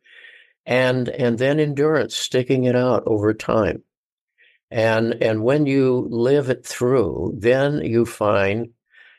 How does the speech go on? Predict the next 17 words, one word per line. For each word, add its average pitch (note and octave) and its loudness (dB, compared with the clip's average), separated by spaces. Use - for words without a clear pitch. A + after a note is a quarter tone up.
that A#2+ 2
your A2+ 0
life A#2 0
is G#2+ -2
richer, A#2 0
more A2 2
interesting, G#2+ -2
and A2 0
frankly, B2 0
more A2+ 0
authentic A#2 -2
than A2+ 0
all A2+ 0
of A#2+ 0
those A2+ 2
ad-, B2 -6
adaptations A#2+ 0